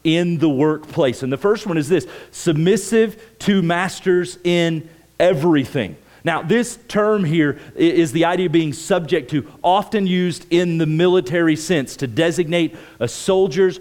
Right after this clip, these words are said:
relationship to a superior officer. And how is that distinguished? Many of you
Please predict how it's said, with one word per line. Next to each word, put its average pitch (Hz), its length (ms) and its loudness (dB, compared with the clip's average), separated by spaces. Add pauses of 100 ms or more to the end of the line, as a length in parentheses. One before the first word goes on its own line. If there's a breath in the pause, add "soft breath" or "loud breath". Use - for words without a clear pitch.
(140 loud breath)
relationship 170 880 -2
to 156 100 0
a 139 60 0
superior 160 600 2
officer. 131 540 -2 (720 soft breath)
And 165 300 0
how 185 320 0
is 180 240 2
that 165 200 -2
distinguished? 151 540 -4
Many 160 240 0
of 156 100 0
you 170 280 -2